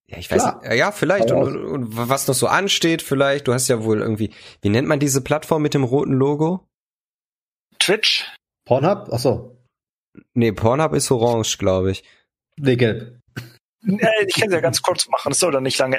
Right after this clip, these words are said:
Speaker 3: Ich, ich stream ja wieder, Lukas, auch auf Twitch. Äh, äh, äh,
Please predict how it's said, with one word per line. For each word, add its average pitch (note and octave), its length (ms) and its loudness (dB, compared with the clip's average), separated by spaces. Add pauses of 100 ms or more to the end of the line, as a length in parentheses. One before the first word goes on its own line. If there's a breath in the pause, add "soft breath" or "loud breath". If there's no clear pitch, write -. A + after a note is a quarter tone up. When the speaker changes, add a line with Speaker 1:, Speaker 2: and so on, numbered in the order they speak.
(140)
Speaker 3:
Ich, F#3 320 0
ich F3 140 0
stream A3 340 0
ja D#3+ 220 0
wieder, E3 300 -2 (100)
Lukas, E3+ 400 -2
auch D#3 220 -2
auf C#3+ 180 -2
Twitch. - 480 -2 (1200)
Äh, - 60 -2 (300)
äh, C#3+ 460 0
äh, C#3+ 220 -4